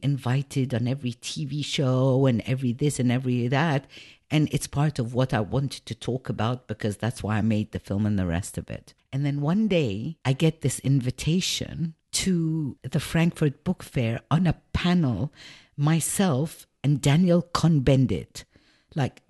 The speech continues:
Daniel Cohn-Bendit, the nineteen sixty-eight leader and blah, blah, it's like, "Me?" And you're suddenly thinking, like, "Okay, wow." Then they send me a first-class plane ticket to go to that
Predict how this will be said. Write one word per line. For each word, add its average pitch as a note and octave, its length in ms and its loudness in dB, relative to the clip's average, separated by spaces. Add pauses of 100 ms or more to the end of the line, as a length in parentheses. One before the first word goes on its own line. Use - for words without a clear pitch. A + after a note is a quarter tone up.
Daniel D#3+ 400 4
Cohn-Bendit, C3+ 720 4
the C3+ 80 0
nineteen C#3 460 0
sixty-eight - 960 -6 (580)
leader D#3 680 0
and C3+ 140 0
blah, C#3+ 140 -2
blah, C#3+ 160 -2
it's C#3 140 -4
like, G#2+ 240 -4
"Me?" A2 460 0 (440)
And B2+ 100 -4
you're C#3+ 140 -2
suddenly F3 400 0
thinking, D3+ 380 -8
like, C3 280 -8 (640)
"Okay, C3 560 -4 (120)
wow." - 600 -6 (500)
Then B3 300 6
they G#3 180 0
send D#3+ 460 -2
me A2+ 320 -6 (560)
a D3+ 60 -4 (260)
first-class F#3+ 800 -2
plane D#3 360 -4
ticket - 800 -12 (340)
to D3 100 -2
go C3+ 300 2
to D3+ 220 -4
that A#2+ 380 0